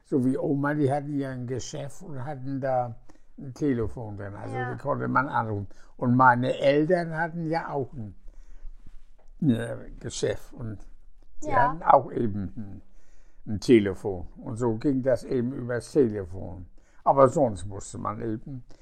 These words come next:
Speaker 1: hinfahren und an der Tür ling, ling, ling machen und dann entweder wurde aufgemacht oder nicht.
Speaker 2: Und hast du dann, äh, Oma auch mal Briefe geschickt?
Speaker 1: Nein.
Speaker 2: Das hast du nie gemacht?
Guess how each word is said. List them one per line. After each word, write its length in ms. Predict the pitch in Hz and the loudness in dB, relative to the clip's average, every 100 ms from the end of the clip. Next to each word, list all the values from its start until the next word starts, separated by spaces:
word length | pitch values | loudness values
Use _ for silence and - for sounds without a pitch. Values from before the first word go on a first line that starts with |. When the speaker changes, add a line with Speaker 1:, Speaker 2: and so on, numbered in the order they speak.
| - - - | -16 -16 -10
Speaker 1:
hinfahren 600 | - 190 156 123 139 123 147 | 6 8 8 6 6 6 4
und 200 | 151 160 | -8 -4
an 180 | - 160 | -4 -2
der 140 | 151 | -4
Tür 360 | - 156 123 117 - | -2 2 4 2 0
ling, 300 | 262 208 220 | 2 4 6
ling, 320 | 214 208 214 | 4 4 2
ling 320 | 214 208 208 | 2 0 -2
machen 300 | 208 185 233 | -4 -2 -2
und 200 | 247 220 196 | -2 -4 -6
dann 340 | 110 117 127 | -6 -8 -10
entweder 460 | 180 131 139 123 120 | -8 -2 0 2 0
wurde 260 | 123 123 | 2 4
aufgemacht 600 | 131 110 - 117 95 98 | 4 2 -2 -6 -6 -8
oder 280 | - 143 180 | -8 -6 -4
nicht. 300 | 220 226 151 - - - - - - | -4 -6 -8 -10 -16 -16 -20 -20 -18
Speaker 2:
Und 260 | 277 262 - | -16 -16 -14
hast 360 | 240 247 262 269 | -8 -4 -4 -4
du 40 | |
dann, 300 | 247 240 226 | -8 -8 -8
äh, 260 | - 208 - | -12 -12 -10
Oma 280 | 233 226 214 | -12 -10 -10
auch 80 | 214 | -12
mal 160 | 220 202 | -18 -18
Briefe 360 | 208 214 220 269 | -18 -20 -18 -18
geschickt? 600 | 277 294 - 311 - - - - | -16 -18 -14 -16 -16 -20 -20 -10
Speaker 1:
Nein. 400 | - - - - - - - - - | -4 -4 -6 -16 -18 -20 -20 -20 -12
Speaker 2:
Das 140 | 247 285 | -6 -2
hast 200 | 359 349 330 | 0 0 -2
du 20 | |
nie 120 | 277 339 | -6 -4
gemacht? 420 | 349 226 240 - | -6 -10 -10 -10